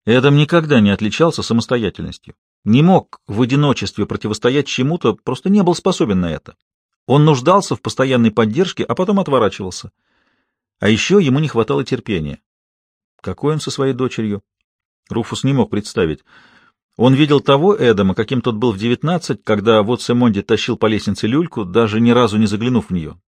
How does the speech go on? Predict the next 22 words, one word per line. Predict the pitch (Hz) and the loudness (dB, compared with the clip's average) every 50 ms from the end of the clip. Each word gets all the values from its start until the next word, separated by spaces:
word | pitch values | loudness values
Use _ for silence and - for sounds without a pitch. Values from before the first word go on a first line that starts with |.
| _ _ _ _ _ _ _ _ | _ _ _ _ _ _ _ _
Того | - 117 120 131 147 - | 0 2 2 2 2 4
Эдама, | 156 165 151 143 127 117 | 2 2 4 4 2 2
который | - 117 - 127 123 120 | 2 0 0 2 2 2
любил | 117 135 139 139 131 113 | 2 0 0 0 0 0
Зоси | 92 95 139 160 147 - - 131 - - _ - _ _ _ _ _ _ _ _ _ _ _ - | 0 0 -2 -2 -2 -2 -4 -6 -6 -8 _ -20 _ _ _ _ _ _ _ _ _ _ _ 0
и | 107 | 2
мог | 117 135 143 139 - - - | 4 4 4 2 0 -6 -14
спокойно | - - - 131 127 - 147 151 147 131 120 | -12 -4 -2 0 0 2 2 4 4 4 2
слушать, | 110 - 123 156 151 - 113 98 - | 2 0 -2 -4 -4 -4 -6 -6 -6
как | - 110 104 - | -6 -6 -4 -2
она | 113 110 107 | 0 0 0
рассказывает, | 107 104 - - 117 113 95 98 95 98 87 | 0 0 0 0 -2 -2 0 -2 -2 -4 -4
будто | 85 98 - - 110 | -6 -8 -6 -2 -2
он | 104 | -2
хочет | - - 101 - 95 90 | -2 -4 -8 -12 -10 -12
жить | 92 87 - | -12 -12 -12
с | - - | -8 -4
ней | 107 95 90 | -4 -4 -4
здесь, | 80 78 85 117 147 147 - 107 | -6 -6 -6 -6 -4 -4 -6 -4
в | 95 | -2
райском | 95 90 87 - - 95 90 | -2 -2 -2 -4 -6 -6 -6
саду, | - - 92 87 95 151 160 - | -4 -6 -6 -4 -2 -4 -4 -4